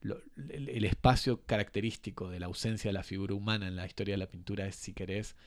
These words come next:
la pri-, la, la naturaleza muerta. Pero esta, esta especie como de naturaleza muerta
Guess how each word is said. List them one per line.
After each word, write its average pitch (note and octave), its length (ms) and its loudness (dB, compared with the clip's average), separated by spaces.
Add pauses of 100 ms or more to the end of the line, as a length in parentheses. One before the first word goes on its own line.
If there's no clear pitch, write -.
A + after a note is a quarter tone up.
(120)
la F#2+ 140 0
pri-, F2+ 280 -8
la, E2+ 300 -2 (440)
la F2+ 200 -6
naturaleza F2 500 -6
muerta. F#2+ 540 -4 (460)
Pero F#2+ 240 6
esta, G#2+ 480 0
esta F#2+ 180 -2
especie G#2+ 260 -2
como G2+ 140 0
de F#2+ 60 0
naturaleza G2+ 540 -2
muerta G#2+ 500 -2